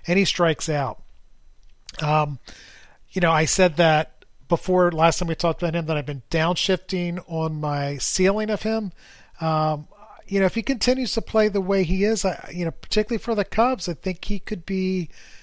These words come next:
I think he could be a full-time regular. I don't think he's a full-time regular on a championship level team, but that's not gonna happen anytime soon for the Cubs. Sorry, all you Chicago fans. I mean, you know it's gonna take some time to rebuild that franchise, and Canario could be up next season.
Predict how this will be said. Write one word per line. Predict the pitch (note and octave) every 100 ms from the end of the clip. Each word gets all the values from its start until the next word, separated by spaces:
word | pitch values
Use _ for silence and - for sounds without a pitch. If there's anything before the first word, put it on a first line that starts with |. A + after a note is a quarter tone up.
| - - - -
I | D3
think | C#3+ -
he | E3
could | D#3
be | F#3
a | F#3
full-time | - G3+ G#3+ G3+ F#3+
regular. | G#3 G#3+ E3 B2 D#3
I |
don't | D#3+ F#3
think | G3 -
he's | E3+
a | F#3
full-time | - F3+ - E3+
regular | D#3 D#3+ D#3+ D#3
on | C#3
a |
championship | - F#3 G3+ B3+ - D3
level | C3+ B2+ B2
team, | - C3 C3 D3 - - - - -
but | D#3+ D3+ - - -
that's | E3 D#3
not | E3+ D#3+
gonna | D3+
happen | D3+ -
anytime | D3 D3+ C#3
soon | - G3
for | F3+
the | C3+
Cubs. | - G3 E3 B2+ -
Sorry, | - E3 D#3
all | D3
you | C#3
Chicago | - - E3 E3+ C#3
fans. | - C#3 C#3 D3
I |
mean, | C#3 D3
you | D#3
know | D#3
it's | D3
gonna | - C3+
take | - D3+ -
some | - B2
time | - F3+ D#3 C#3 C3 - - -
to | D#3+
rebuild | D#3 D#3 D3
that | C#3+ C3
franchise, | G3+ A#3+ C4+ D#3+ C#3 C#3+ - - - -
and | F3
Canario | G3 G3+ D4 B3+
could | E3 F#3 D#3
be | E3+
up | F3 - -
next | E3 F3+ -
season. | A3 C#4 D#3 A2